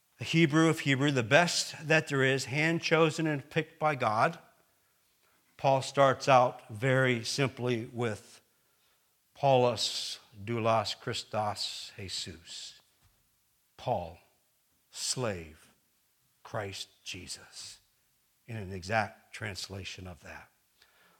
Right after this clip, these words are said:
Paul says, "I am a slave of Christ."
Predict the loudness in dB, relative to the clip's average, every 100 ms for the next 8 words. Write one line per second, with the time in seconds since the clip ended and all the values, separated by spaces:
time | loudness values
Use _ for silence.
0 | _ 0 8 10 10 8 2 4 6 6
1 | 4 -4 -4 0 2 0 0 -2 -4 -4
2 | -4 -4 -2 2 4 4 2 0 -4 -14
3 | _ _ _ _ _ -6 -6 0 0 0
4 | -6 -12 -14